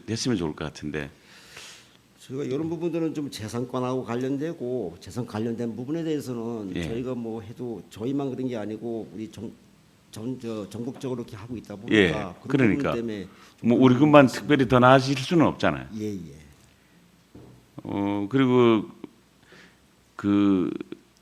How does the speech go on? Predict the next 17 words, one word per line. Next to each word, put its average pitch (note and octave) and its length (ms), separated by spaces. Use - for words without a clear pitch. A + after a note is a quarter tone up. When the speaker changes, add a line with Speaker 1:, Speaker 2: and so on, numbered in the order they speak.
Speaker 1:
대학교의 D#3 800
졸업 G#2+ 420
증명서 G3 440
같은 C#3+ 320
것도 A#2+ 840
이제 A#2+ 340
면사무소 C3 500
신청을 C3 420
하면 B2 440
팩스 D3 260
민호를 B2 400
해서 A2+ 300
받아서 C3 360
주더라고요. F#2 680
Speaker 2:
예, A2 160
예. D#2+ 380
Speaker 1:
근데 C3 200